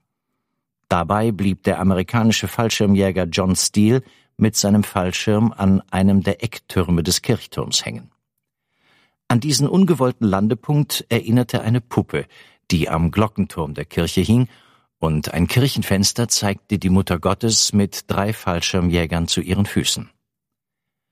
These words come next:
Das Rathaus erhob sich am östlichen Rand des Marktplatzes. Von dort aus führte eine breite Treppe zum Eingangsportal, das von blühenden Azaleen in Tontöpfen flankiert wurde.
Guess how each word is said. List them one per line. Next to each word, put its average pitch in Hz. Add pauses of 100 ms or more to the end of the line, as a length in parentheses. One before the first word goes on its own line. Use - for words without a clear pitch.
(600)
Das 117
Rathaus 147
erhob 135
sich -
am 127
östlichen 78
Rand 73
des -
Marktplatzes. - (540)
Von 95
dort 76
aus 110
führte -
eine 73
breite -
Treppe 85
zum 73
Eingangsportal, 92 (500)
das -
von 113
blühenden 139
Azaleen 98
in 101
Tontöpfen 82
flankiert 71
wurde. -